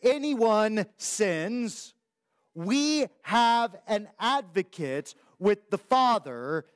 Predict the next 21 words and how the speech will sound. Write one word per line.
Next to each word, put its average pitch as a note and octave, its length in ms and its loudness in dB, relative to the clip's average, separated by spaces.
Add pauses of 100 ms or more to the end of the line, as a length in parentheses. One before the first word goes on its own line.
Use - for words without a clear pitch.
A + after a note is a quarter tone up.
(140)
Jesus A3+ 720 0
Christ C3+ 840 -6 (260)
the C#3 160 -4
righteous." B2 840 -6 (580)
Now, F3 80 2
the F#3+ 100 2
Greek F3 340 4
word G3+ 520 2
there F#3 260 4
for F3 420 -2
"and" E3+ 560 -6 (120)
in D#3 200 -4
the D3+ 120 0
New F3 220 -4
American E3 520 -2
Standard D#3 800 -6 (400)
is F3+ 460 0
the A#3 80 -10
Greek G#3 360 -2
word F3 360 -2
kai. F#3+ 680 0